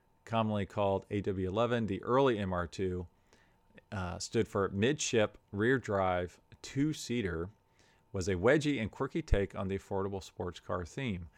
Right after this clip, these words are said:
The second gen smoothed off the edges, bringing a vastly more modern look to the table. It is good looking. I think the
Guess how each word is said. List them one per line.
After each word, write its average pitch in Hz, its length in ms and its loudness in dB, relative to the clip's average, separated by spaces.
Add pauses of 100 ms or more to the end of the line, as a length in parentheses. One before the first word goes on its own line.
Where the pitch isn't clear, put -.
(300)
The - 60 -6
second 135 460 2
gen 104 300 2
smoothed 160 420 4
off 143 180 8
the 107 140 4
edges, 95 400 2
bringing 101 340 -2
a 87 100 -2
vastly 127 440 0
more 104 180 0
modern 95 460 -2
look 87 260 -6 (540)
to 101 120 -2
the 90 120 -2
table. 101 480 0 (400)
It 185 100 6
is 233 160 2
good 110 180 0
looking. 95 300 0
I 117 100 2
think 143 220 -6
the 98 260 2